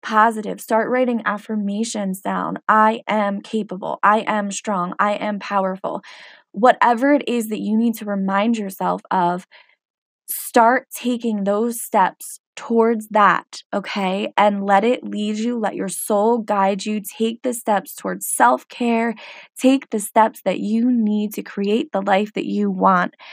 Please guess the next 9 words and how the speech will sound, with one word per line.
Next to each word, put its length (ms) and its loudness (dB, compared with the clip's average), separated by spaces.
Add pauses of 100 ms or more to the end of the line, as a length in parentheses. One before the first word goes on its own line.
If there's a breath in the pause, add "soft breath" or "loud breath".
(280 loud breath)
and 160 6
allow 400 8
yourself 480 2
to 120 -6
go 480 4
inward 540 -2
and 240 -2
to 200 0
discover 1000 0